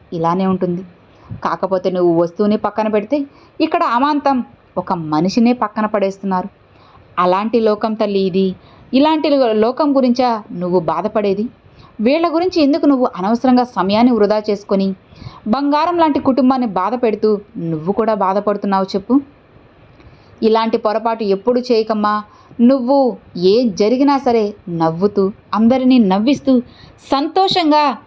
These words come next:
ధైర్యంగా ముందుకు వెళ్ళు. నీ సాయి తండ్రి ఎప్పుడూ కూడా నీకు తోడుగా ఉంటారు బిడ్డ. నీ బాబా నీకు తోడు ఉన్నంత వరకు నువ్వు దేనికి కూడా భయపడాల్సిన అవసరం లేదు,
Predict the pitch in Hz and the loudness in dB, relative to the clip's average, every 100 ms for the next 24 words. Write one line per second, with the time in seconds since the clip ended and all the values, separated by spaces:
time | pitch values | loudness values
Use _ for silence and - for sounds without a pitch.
0 | - 151 160 170 196 202 214 190 185 185 | -12 -6 -2 0 0 0 2 0 0 2
1 | 185 175 175 - _ - - - 185 190 | 2 0 -4 -12 _ -20 -14 -2 2 2
2 | 190 185 180 202 208 202 196 190 180 233 | 0 -2 -4 -4 -4 -2 0 0 0 0
3 | 247 240 214 208 - 180 170 170 170 165 | 0 0 0 -2 -6 -8 -6 -6 -4 0
4 | 160 185 202 196 190 190 180 170 180 180 | 2 2 0 -2 -2 -2 -2 -2 -2 -4
5 | 175 - - - - - 240 277 320 262 | -12 -20 -20 -20 -20 -2 2 2 2 0
6 | 285 311 320 294 285 262 240 247 247 233 | 0 0 0 0 0 0 2 2 2 0
7 | 226 214 214 226 208 - 175 175 170 180 | 0 0 0 0 -2 -6 -8 -4 0 0
8 | 156 175 196 240 247 226 202 202 190 - | 2 0 2 2 2 0 0 -2 -6 -16
9 | - 151 156 170 226 226 226 214 196 202 | -16 -8 -6 -2 -2 -2 -2 -2 -2 -2
10 | 196 180 | 0 0